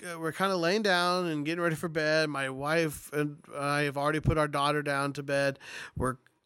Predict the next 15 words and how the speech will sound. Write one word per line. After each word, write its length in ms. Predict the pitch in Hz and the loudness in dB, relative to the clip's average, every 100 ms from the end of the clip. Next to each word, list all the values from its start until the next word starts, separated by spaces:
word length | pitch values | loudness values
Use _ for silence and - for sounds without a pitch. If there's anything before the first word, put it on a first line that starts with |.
| - | -4
in 140 | 170 | -2
the 80 | 170 | 2
middle 340 | 185 202 190 | 2 2 2
of 160 | 175 147 | 0 0
the 200 | 156 147 | -2 -2
ocean, 540 | 147 175 - 139 139 | 2 2 2 0 -2
somewhere 340 | 139 160 160 160 | -2 -2 2 2
in 40 | |
the 80 | 151 | 2
Caribbean, 580 | - 160 143 131 135 143 - - - - | 0 0 2 0 0 -4 -12 -18 -18 -16
uh, 180 | - 131 | -6 -2
heading 320 | 139 156 156 | 0 2 2
back 280 | 147 147 139 | 2 0 0
to 80 | 131 | -6
port. 580 | 127 165 160 135 - - | -4 2 2 2 -6 -14